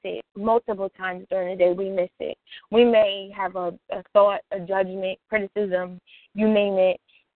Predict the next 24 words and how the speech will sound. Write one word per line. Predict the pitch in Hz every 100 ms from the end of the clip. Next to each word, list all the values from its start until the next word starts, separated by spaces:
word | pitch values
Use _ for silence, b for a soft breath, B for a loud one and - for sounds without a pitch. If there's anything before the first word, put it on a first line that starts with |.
| -
and, | 190 190 170 165 - -
um, | 196 185 180 185 190 _ -
we | 214
just | 214 220
have | 233 -
to |
get | 202 202
in | 196
front | 202 190
of |
God | 196 185
where | 185
we | 180
keep | 185 - 196 180
on, | 175 180 - - _ _ _ - - _ _ _ _ _ - _ -
um, | 180 180
repenting | 185 - 185 175 - - _ B B B -
and | 196
doing | 196 190 185
the |
perfect | - 190 - 180
will | 180 175
of | 175
God. | - - -